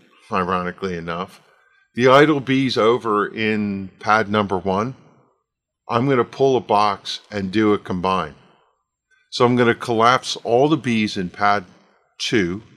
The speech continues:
the sick hive, down into new fresh foundation, and I'm gonna grab a full contingent of population from hive number one, which doesn't have a queen,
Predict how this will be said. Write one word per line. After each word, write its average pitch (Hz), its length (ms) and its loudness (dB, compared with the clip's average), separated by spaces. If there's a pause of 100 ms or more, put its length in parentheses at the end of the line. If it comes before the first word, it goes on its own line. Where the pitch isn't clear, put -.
(640)
the 98 100 -8
sick - 320 -2
hive, 82 460 -10 (640)
down 131 300 4
into 113 640 -2 (420)
new 131 220 2
fresh - 480 0
foundation, 98 960 -2 (880)
and 117 180 2
I'm 127 160 4
gonna 120 240 2
grab 117 580 2 (120)
a 110 60 -8
full 143 540 -2 (540)
contingent 120 560 -2
of 98 640 -4 (2250)
population 127 720 2
from 101 240 -4
hive 120 300 2
number 110 240 0
one, 98 400 0
which 98 300 -6
doesn't 95 280 -4
have 87 220 -4
a 87 40 -16
queen, 90 460 -6